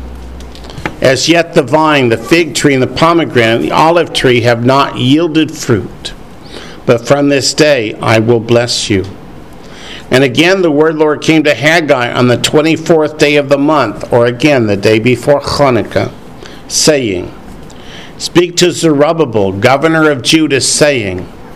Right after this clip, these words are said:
'I will shake heaven and earth. I will overthrow the throne of kingdoms. I will destroy the strength of the Gentile kingdoms. I will overthrow the chariots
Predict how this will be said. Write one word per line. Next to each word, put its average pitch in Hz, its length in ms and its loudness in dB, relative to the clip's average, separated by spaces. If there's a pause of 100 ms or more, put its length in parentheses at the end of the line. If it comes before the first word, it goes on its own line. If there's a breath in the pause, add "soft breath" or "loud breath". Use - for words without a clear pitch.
(400 loud breath)
'I 143 180 2
will 151 200 0
shake 139 420 0
heaven 147 340 2
and 156 240 2
earth. - 540 -2 (680 loud breath)
I 143 160 2
will 151 220 0
overthrow 165 680 2
the 139 160 0
throne 156 420 2
of 147 160 -6
kingdoms. 123 920 -2 (1000 loud breath)
I 120 160 2
will 143 140 2
destroy 156 540 0
the 151 120 0
strength 170 580 0
of 135 120 0
the 123 100 2
Gentile 143 600 2
kingdoms. 151 580 0
I 135 120 4
will 143 240 2
overthrow 170 500 0
the 156 120 -2
chariots 143 840 0